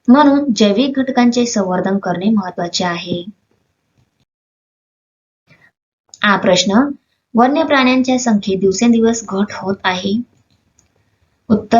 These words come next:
वन्य प्राण्यांच्या संख्येत दिवसेंदिवस घट होत आहे कारण मानवाने बेसुमार केलेल्या जंगलतोडीमुळे पर्यावरणातील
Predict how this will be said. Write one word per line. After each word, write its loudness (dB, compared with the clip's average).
वन्य 4
प्राण्यांच्या 2
संख्येत 2
दिवसेंदिवस 4
घट -2
होत 2
आहे 0
कारण -2
मानवाने 4
बेसुमार 2
केलेल्या 4
जंगलतोडीमुळे 2
पर्यावरणातील 0